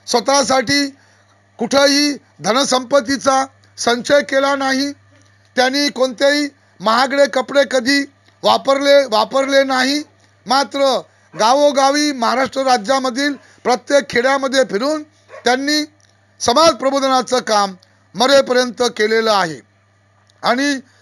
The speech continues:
संत गाडगे बाबा यांच्यासारखा विज्ञानवादी संत आता पुन्हा जन्माला येणे अतिशय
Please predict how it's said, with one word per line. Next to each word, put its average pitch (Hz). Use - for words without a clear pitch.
संत 294
गाडगे 254
बाबा 269
यांच्यासारखा 254
विज्ञानवादी 240
संत 277
आता 262
पुन्हा 277
जन्माला 277
येणे 220
अतिशय 262